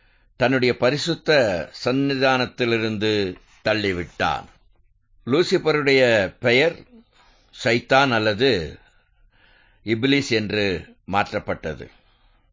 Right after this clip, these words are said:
அதனுடைய பொருள் எதிராளி என்பதாகும். இன்றைய சைத்தானையும் அவன் கூட்டத்தாராகிய மற்ற மலக்குகளையும் இறைவன்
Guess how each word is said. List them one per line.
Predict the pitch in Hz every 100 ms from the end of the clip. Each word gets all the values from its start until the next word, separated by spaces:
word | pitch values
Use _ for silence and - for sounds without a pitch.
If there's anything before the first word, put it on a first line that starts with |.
| -
அதனுடைய | 101 113 107 98
பொருள் | 117 131 90 98 - -
எதிராளி | 95 113 143 139 127 117 120 117 110 - -
என்பதாகும். | 92 85 82 78 73 - - _ _ _ _ _ -
இன்றைய | 147 170 180 175 - - - - -
சைத்தானையும் | 147 139 147 139 131 131 170 - - _ _ _ -
அவன் | 117 127 120
கூட்டத்தாராகிய | - 156 - 151 - _ _ _ 139 135 127 123 107 117 113 101 85 - - _ _ _ -
மற்ற | 107 120 151
மலக்குகளையும் | 127 120 131 - 117 104 104 147 - - _ _ _ _ _ _ _ _ _ -
இறைவன் | 104 135 143 143 120 80